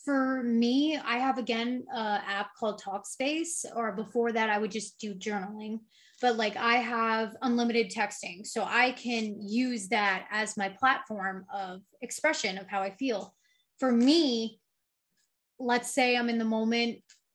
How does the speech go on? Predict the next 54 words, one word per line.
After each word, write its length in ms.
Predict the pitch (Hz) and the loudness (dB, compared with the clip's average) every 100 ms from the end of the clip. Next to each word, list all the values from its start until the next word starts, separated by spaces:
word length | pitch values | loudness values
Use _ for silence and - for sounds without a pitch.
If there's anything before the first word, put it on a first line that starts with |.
| - | -16
something 380 | - - 233 220 | -8 -2 0 0
happened 340 | 196 202 220 | 0 -2 0
at 120 | 208 202 | 0 2
work 320 | 226 226 226 | 2 0 -2
or 80 | 208 | -6
something 300 | - 208 208 | -4 -4 -2
happened 280 | 202 202 196 | -2 -2 -2
with 80 | |
a 60 | 196 | -2
family 320 | 214 208 202 | 0 -2 -2
mem-, 380 | 202 196 196 190 | 0 -2 -2 -4
member 300 | 226 220 208 | -2 0 2
or 500 | 196 202 190 202 196 | 4 4 2 0 0
just 220 | 196 226 233 | -2 -4 -2
in 100 | 202 | -2
general, 440 | 196 180 - 208 _ - - _ | -2 -4 -10 -14 _ -20 -20 _
I 240 | 226 226 233 | 6 6 6
would 160 | 240 | 4
be, 120 | 240 | 2
like, 380 | 226 214 202 - _ _ - | 2 0 -2 -8 _ _ -4
going 280 | 240 240 233 | 2 2 4
in 100 | 226 | 2
there 160 | 226 226 | 2 2
and 80 | |
being 140 | 226 214 | 2 0
like, 160 | 214 | -2
"Hey, 500 | 208 233 226 214 202 196 | -2 2 2 2 -4 -4
this 240 | 208 233 | -2 0
is 100 | 240 | -2
exactly 480 | 214 190 202 196 208 | -2 0 0 0 -4
how 120 | 196 | -4
I'm 200 | 190 190 | -4 -4
feeling. 540 | 190 269 254 254 247 233 | 0 2 2 2 2 0
I 140 | 208 | -2
felt 360 | 220 226 220 202 | 0 0 0 0
like, 320 | 220 208 190 _ _ _ | -2 -4 -8 _ _ _
you 120 | 247 | 2
know, 300 | 226 202 190 | 4 4 2
this 200 | 196 214 | -2 -6
person 340 | - 226 220 208 | -4 -4 -2 -6
was 160 | 185 | -2
mad 240 | 214 247 247 | 2 4 4
at 140 | 233 | 2
me. 320 | 247 240 240 - | 2 2 0 2
I 120 | 240 | 2
don't, 260 | 233 220 - | 2 0 -4
I 60 | |
think 220 | 240 240 220 | -2 -2 -2
I'm 100 | 208 | -2
reading 260 | 214 214 | -2 -2
too 140 | 202 208 | -4 -4
much 240 | 185 - | -4 -4
into 320 | - 330 302 | 0 2 2
this." 480 | 233 277 269 269 | 4 4 4 2